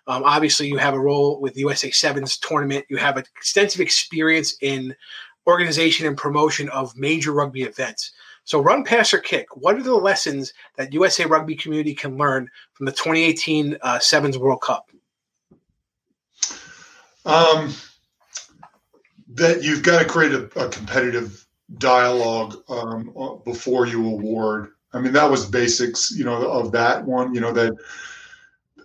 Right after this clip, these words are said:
Speaker 2: people wanted it so much, World Rugby wanted to award it so much, people wanted to do it so much, you know, and, and, uh, that, you know, some of the fundamentals of, okay, well, we're coming there, and you lose all your leverage with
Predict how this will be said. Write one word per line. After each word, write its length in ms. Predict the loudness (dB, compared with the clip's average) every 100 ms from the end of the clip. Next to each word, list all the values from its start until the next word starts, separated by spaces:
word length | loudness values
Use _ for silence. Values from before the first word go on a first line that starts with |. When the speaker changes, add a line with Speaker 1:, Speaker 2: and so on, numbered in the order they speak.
| _
Speaker 2:
people 320 | 2 6 6
wanted 280 | 6 6 4
it 120 | 2
so 300 | 2 4 4
much, 500 | 6 6 6 4 0
World 220 | 2 2 4
Rugby 260 | 2 2
wanted 220 | 2 2
to 100 | 2
award 320 | 2 2 4 4
it 140 | 2
so 160 | 0 2
much, 240 | 2 0
people 240 | -4 0
wanted 180 | 0 -2 -4
to 80 | 0
do 200 | 2 2
it 80 | 0
so 220 | 0 0
much, 460 | 0 -2 -2 -4
you 80 | -4
know, 280 | -4 -4 -4
and, 420 | -6 -6 -6 -8 -12
and, 380 | -8 -6 -2 0
uh, 320 | 0 0 -2 _ _ _ _
that, 400 | 2 4 4 0 _ _ _ _ _ _
you 160 | -4 0
know, 80 |
some 240 | 2 4 4
of 60 |
the 60 | 2
fundamentals 920 | 2 2 2 0 2 2 2 0 0
of, 300 | 0 0 -4
okay, 500 | -8 -2 0 2 0
well, 300 | 0 0 0
we're 120 | -2
coming 380 | 0 2 2 0
there, 300 | 0 0 0
and 160 | -2 -4
you 100 | 0
lose 240 | 0 4
all 180 | 4 4
your 200 | 2 2
leverage 500 | 2 2 2 0 -4
with 400 | -2 -2 -4